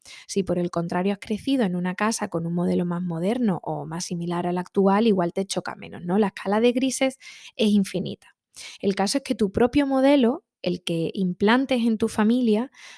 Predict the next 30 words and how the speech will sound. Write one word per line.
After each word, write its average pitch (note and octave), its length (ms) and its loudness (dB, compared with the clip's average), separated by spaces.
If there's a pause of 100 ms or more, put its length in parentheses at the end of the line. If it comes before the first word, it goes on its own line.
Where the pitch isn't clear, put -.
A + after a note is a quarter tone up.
va G3 180 4
a A3 60 2
depender B3+ 520 2
mucho C4+ 440 0
del A3 180 0
punto G3 300 0
de A#3+ 100 2
partida B3 400 0
del A#3 160 4
modelo A#3 440 2
que F3 120 -4
traigas F#3 460 -4
tú C4+ 260 -2
y A3+ 120 2
del F#3 140 2
modelo F#3+ 360 -2
que F#3+ 140 -6
traiga G3 320 -10
tu F#3+ 140 -16
pareja. - 520 -4 (600)
Y G#3+ 100 0
además F#3+ 380 0
de B3 160 2
esto, C#4+ 260 0
de B3+ 100 0
ser D#3 220 -6
la E3+ 140 -4
generación G3 520 0
bisagra, A3+ 580 0 (440)
hay F#3+ 380 0